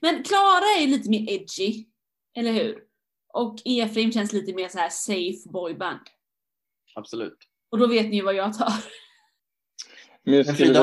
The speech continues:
Speaker 2: om
Speaker 3: säga
Speaker 2: vi, om vi tänker att, eh, Efraim är Storbritannien i Eurovision,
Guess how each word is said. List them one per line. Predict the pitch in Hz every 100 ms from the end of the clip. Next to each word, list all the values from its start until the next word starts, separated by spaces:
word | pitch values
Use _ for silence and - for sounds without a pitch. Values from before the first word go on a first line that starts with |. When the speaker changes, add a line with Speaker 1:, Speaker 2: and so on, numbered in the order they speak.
| 135
Speaker 2:
om |
Speaker 3:
säga | 151 135 127
Speaker 2:
vi, | - - _ _ _ _ _ _ _ _ 147 127 110 - 139 -
om | 143
vi | 147
tänker | 160 147 147 151 143
att, | 139 - 151
eh, | 139 135 135 - 151 147
Efraim | 143 151 175 170 -
är | 135 127 120
Storbritannien | 120 156 120 120 165 170 156 139 123
i | 117 127
Eurovision, | 135 165 - 98 113